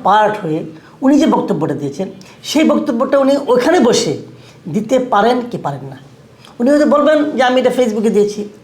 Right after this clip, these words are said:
সোশ্যাল মিডিয়ায় দিয়েছি", কিন্তু ব্যক্তিগত উনি থেকে যাচ্ছেন। নাহিদ ইসলাম যেখানেই বক্তব্য দেন, সেটাই উপদেষ্টার বক্তব্য হবে। কাজেই আমরা সেটাকে সেভাবে নেব। এই দুটো পয়েন্টে আপনি এটাকে আলোচনা করতে পারেন। আমি প্রথমে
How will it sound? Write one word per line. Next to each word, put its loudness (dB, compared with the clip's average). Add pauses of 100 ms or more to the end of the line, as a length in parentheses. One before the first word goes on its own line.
সোশ্যাল 0
মিডিয়ায় 2
দিয়েছি", -6 (320)
কিন্তু -2
ব্যক্তিগত 0 (600)
উনি 2
থেকে 0
যাচ্ছেন। -2 (1500)
নাহিদ 2
ইসলাম 2
যেখানেই 2
বক্তব্য -2
দেন, -2 (580)
সেটাই 0
উপদেষ্টার 0
বক্তব্য -6
হবে। -8 (1000)
কাজেই 0
আমরা 2
সেটাকে 0
সেভাবে -2
নেব। -8 (360)
এই 2
দুটো 2
পয়েন্টে 0
আপনি -2
এটাকে -4 (160)
আলোচনা 0
করতে -10
পারেন। -6
আমি 2
প্রথমে 2